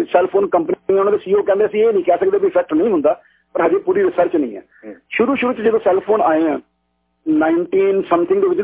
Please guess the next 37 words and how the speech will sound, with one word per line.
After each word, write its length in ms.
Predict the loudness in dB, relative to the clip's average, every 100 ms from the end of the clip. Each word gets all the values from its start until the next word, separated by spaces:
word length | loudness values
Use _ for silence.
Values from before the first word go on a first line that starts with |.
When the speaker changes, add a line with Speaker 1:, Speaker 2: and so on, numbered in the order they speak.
| -2
Speaker 1:
ਸਭ 100 | 0
ਤੋਂ 120 | 0
ਪਹਿਲਾਂ 200 | 0 2
ਨਾਈਨਟੀਨ, 500 | 2 0 0 -2 -4
ਅਹ, 640 | -2 0 2 2 0 -2 -2
ਅਹ, 160 | 0
ਨਾਈਨਟੀ 320 | 0 0 -2
ਥ੍ਰੀ 260 | -4 -2 -4
'ਚ 100 | -2
ਸ਼ਾਇਦ 200 | 0 0
ਸਭ 120 | 0
ਤੋਂ 140 | -2 0
ਪਹਿਲੇ 280 | 0 0 -2 _ _ _ _
ਇਹ 160 | -2 -2
ਕਿਸੇ 300 | -2 -2 0
ਨੇ 240 | 0 0
ਸੂ 320 | -2 -4 -4 -2
ਕੀਤਾ 280 | 0 0
ਸੀਗਾ 300 | 0 0 0 0
ਸੈੱਲ 220 | -2 0
ਫੋਨ 220 | 0 -2
ਕੰਪਨੀਜ਼ 400 | 0 -2 -2 -2
ਨੂੰ, 160 | -2 -4 _ _
because 200 | 0 2
ਉਹਦੀ 160 | 2 0
ਵਾਈਫ 260 | 0 0
ਨੂੰ 240 | -2 -2 0
ਬ੍ਰੇਨ 260 | -2 0
ਟਿਊਮਰ 280 | 0 0 0
ਹੋਇਆ 200 | 0 -2
ਸੀਗਾ 260 | -2 -2 -2 -6 _
ਔਰ 60 | -2
exactly 600 | -2 0 0 0 -2 -4 -2 -2
ਐਂਟੀਨਾ 380 | 0 0 0
ਦੇ 120 | 0 0
ਸਾਈਜ਼ 200 | 0 0
ਦਾ, 220 | -2 -4